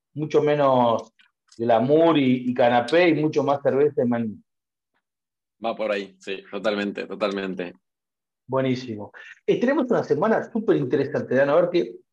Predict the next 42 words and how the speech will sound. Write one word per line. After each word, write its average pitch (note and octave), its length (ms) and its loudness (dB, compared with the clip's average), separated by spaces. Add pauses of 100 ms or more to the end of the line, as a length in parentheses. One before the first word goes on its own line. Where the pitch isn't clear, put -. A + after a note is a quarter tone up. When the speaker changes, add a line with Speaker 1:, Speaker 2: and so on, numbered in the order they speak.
(140)
Speaker 1:
qué, C3+ 220 -4
qué D#3 140 0
es D3+ 60 0
lo D3+ 120 4
que B2+ 80 0
vos D3+ 200 4
pensás. B2+ 320 -2
Yo - 80 -14
tengo D#3+ 680 2
tantas F#3+ 280 2
cosas E3+ 200 -2
en D3+ 80 2
la C3+ 100 0
cabeza D3 340 2
que B2 120 0
me B2 60 4
gustaría B2+ 260 0
empezar E3 280 -2
con C#3 120 -2
la A#2 160 -2
primera. A#2+ 560 0 (1500)
Y D3+ 120 0
es F#3 340 2
este E3+ 240 0
tema E3+ 360 2
de D3+ 280 4 (100)
el C#3+ 200 0
avance F#3 500 4
y E3+ 40 4
la D#3 120 4
velocidad C#3 640 2 (140)
con C3+ 160 0
la B2 180 0
que C#3+ 480 0 (380)
el, A2+ 520 -4 (320)
si A2 80 -14
querés, D3 200 0
el C3 160 0
movimiento B2+ 1300 0 (300)
de A2 100 -8
inteligencia A2+ 540 -6
artificial, A#2 680 -4